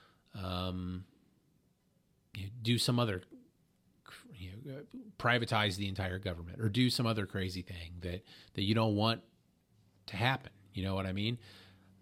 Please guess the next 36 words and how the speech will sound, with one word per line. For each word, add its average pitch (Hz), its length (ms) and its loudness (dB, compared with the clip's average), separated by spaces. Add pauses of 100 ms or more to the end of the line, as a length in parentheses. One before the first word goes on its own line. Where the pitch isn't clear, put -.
(560)
Look, - 200 -18
I 135 180 0
think 135 240 4
they 110 160 4
ought 104 140 4
to 98 80 2
legalize 95 480 2
marijuana, 92 600 0
but 98 120 -2
it's 104 160 0
not 107 280 2
my 107 140 0
number 95 240 0
one 90 200 0
issue. 87 360 0 (500)
You 92 120 -2
know 90 100 0
what 85 100 0
I 85 60 -4
mean? 95 200 -2 (200)
What, 123 240 0 (580)
for 135 140 0
example, 127 320 4
if 110 60 2
he 117 60 8
wants 135 220 4
to 135 60 0
legalize 110 460 2
marijuana, 90 580 0
but 107 160 2
he 101 160 0
also 110 400 2
wants 95 360 -2
to - 140 -4
repeal 90 520 -4
Obamacare 85 640 -12